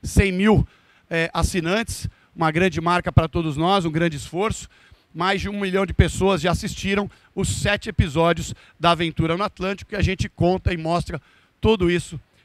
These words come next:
que a gente fez. Então, passando rapidamente, tá aqui o, o resumo que eu dei. Essa aqui foi a derrota utilizada em cima da,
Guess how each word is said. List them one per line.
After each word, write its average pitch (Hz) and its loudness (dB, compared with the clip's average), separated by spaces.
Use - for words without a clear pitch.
que 175 0
a 160 4
gente 170 -2
fez. 127 -2
Então, 240 2
passando 214 2
rapidamente, 196 0
tá 208 0
aqui 202 -2
o, 175 2
o 185 -2
resumo 185 0
que 233 0
eu 214 2
dei. 214 -2
Essa 180 -2
aqui 180 -12
foi 185 -2
a 170 0
derrota 165 0
utilizada 175 -2
em 156 -2
cima 160 -6
da, 151 -4